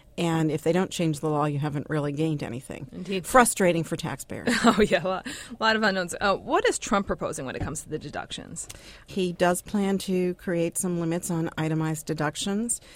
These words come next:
Speaker 2: So we'll be watching the debate, see if there's, uh, any further detail from him on that. Really quickly, where does Gary Johnson fall in all these issues?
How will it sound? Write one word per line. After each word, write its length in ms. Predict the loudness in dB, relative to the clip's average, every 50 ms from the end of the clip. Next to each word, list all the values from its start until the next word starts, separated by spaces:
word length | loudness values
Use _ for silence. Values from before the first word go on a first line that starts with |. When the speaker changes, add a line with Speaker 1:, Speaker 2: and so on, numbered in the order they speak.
| -18 -10
Speaker 2:
So 140 | -4 0 0
we'll 60 | 0
be 140 | 0 0 0
watching 380 | 0 2 2 0 0 -2 -4 -4
the 80 | -4
debate, 280 | -4 -4 -4 -6 -6 -4
see 160 | -4 -2 -2
if 120 | -2 -2 -2
there's, 260 | -2 -2 -2 -2 -6
uh, 160 | -8 -8 -8 -6 -6
any 140 | -6 -6
further 260 | -6 -6 -6 -6 -4 -6
detail 400 | -6 -6 -8 -8 -6 -8 -8 -8
from 220 | -6 -6 -6 -6
him 180 | -6 -6 -6 -6
on 220 | -6 -4 -4 -2
that. 240 | 0 0 0 0 -2 -6 -16 -16 -14 -10
Really 340 | -6 -4 -2 0 0 0 0
quickly, 420 | 0 0 0 0 0 0 0 0 0
where 160 | 2 2 2
does 180 | 2 2 2
Gary 380 | 2 0 0 0 2 0 0 -2
Johnson 640 | -2 -4 -4 -2 -2 -2 -4 -4 -6 -6 -6 -8 -8
fall 320 | -8 -8 -6 -6 -6 -6
in 80 | -6 -8
all 120 | -8 -8
these 200 | -8 -8 -8 -8
issues? 520 | -8 -10 -10 -12 -12 -12 -12 -12 -12 -12